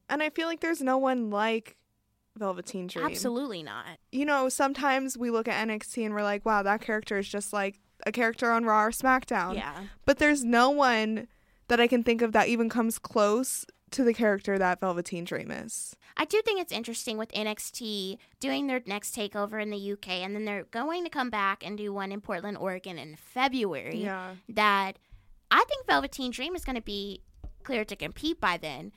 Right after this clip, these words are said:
Speaker 2: and he's gonna come back, and he's probably gonna challenge Roderick Strong for the North American title. That would only make sense for his return, as we see that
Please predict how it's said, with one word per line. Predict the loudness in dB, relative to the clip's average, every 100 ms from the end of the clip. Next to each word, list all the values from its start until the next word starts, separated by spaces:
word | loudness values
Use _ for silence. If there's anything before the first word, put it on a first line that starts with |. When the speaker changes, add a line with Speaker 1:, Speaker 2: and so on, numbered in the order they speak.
| _
Speaker 2:
and | -6
he's | -6 -4
gonna | -6
come | -6 -6
back, | -2 -2 -2 -6
and |
he's | -10 -2
probably | 0 2
gonna | 0
challenge | -4 -2 -2 -2 -8
Roderick | -6 -4 -4
Strong | -6 -4 -4
for | -4
the | -8
North | -10 -10 -12
American | -8 -8 -8 -12
title. | -6 -4 -4
That | -4 -4
would | -6 -10 _ _ _ _
only | -4 -4 -4 -4
make | -4 -6
sense | -8 -10 -10
for | -10
his | -10 -10
return, | -10 -10 -6 -4 -6
as | -8 -10
we | -12
see | -12 -8 -6
that | -2 0 0